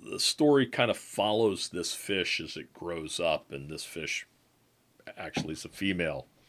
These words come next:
and grows to a very large size. And then it comes back years later when both of these young men are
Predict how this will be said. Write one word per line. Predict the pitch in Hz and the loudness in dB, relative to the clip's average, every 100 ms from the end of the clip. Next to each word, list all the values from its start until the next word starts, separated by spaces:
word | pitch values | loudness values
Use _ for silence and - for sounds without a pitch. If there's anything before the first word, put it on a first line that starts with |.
| - - - - - - | -20 -20 -20 -20 -20 -12
and | 101 92 85 | -4 -2 -2
grows | - 85 78 - | -4 -4 -4 -4
to | 80 | -8
a | |
very | 71 85 82 | -2 0 0
large | 73 69 69 | -2 -8 -6
size. | - 87 85 71 71 - 82 | -2 0 0 -2 -6 -10 -8
And | 92 | -4
then | 104 | -2
it | 104 - | -4 -6
comes | - 87 76 - _ | -8 -8 -10 -16 _
back | 107 101 95 90 - _ _ _ _ _ | 4 6 4 0 -10 _ _ _ _ _
years | 95 95 87 - | -6 -4 -4 -4
later | 92 104 85 73 - _ - - - - | 2 2 2 -6 -14 _ -20 -20 -20 -8
when | 95 85 | -8 -6
both | 104 95 - | 0 0 0
of | 80 | -8
these | 73 78 73 - _ - | -4 -4 -4 -6 _ -8
young | 95 85 80 | -4 -4 -4
men | 82 82 | -4 -4
are | 76 | -8